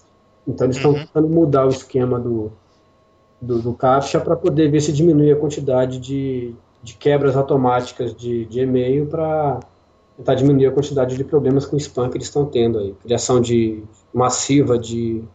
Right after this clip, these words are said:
Speaker 1: de contas pra, pra envio
Speaker 2: Ele
Speaker 1: de
Speaker 2: tá fazo-, fazendo algum tipo de brute force de qualquer
Speaker 1: Cara,
Speaker 2: coisa.
Speaker 1: eu não vejo nenhuma dificuldade em, em pegar essa imagem, rotacionar e,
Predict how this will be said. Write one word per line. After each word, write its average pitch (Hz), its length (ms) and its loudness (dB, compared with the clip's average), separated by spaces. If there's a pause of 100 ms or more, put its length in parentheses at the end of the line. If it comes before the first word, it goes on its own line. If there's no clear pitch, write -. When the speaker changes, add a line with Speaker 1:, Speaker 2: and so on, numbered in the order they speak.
(140)
Speaker 1:
de 117 140 -10
contas 131 400 0
pra, 135 180 -2
pra 127 260 -2
envio 120 200 0
Speaker 2:
Ele 120 40 -2
Speaker 1:
de 131 80 -4
Speaker 2:
tá 131 60 -4 (100)
fazo-, 110 320 -6 (440)
fazendo 110 400 -4
algum 107 180 -6
tipo - 260 -10
de 101 80 -14
brute 104 280 -8
force 107 480 -4
de 104 100 -12
qualquer - 300 -2
Speaker 1:
Cara, 415 100 0
Speaker 2:
coisa. - 340 -8
Speaker 1:
eu 254 80 4
não 392 140 8
vejo 240 240 6
nenhuma 226 180 4
dificuldade 175 720 2
em, 156 380 4
em 139 60 0
pegar 143 300 0
essa 147 180 -2
imagem, 147 440 2
rotacionar 151 960 0
e, 185 480 -2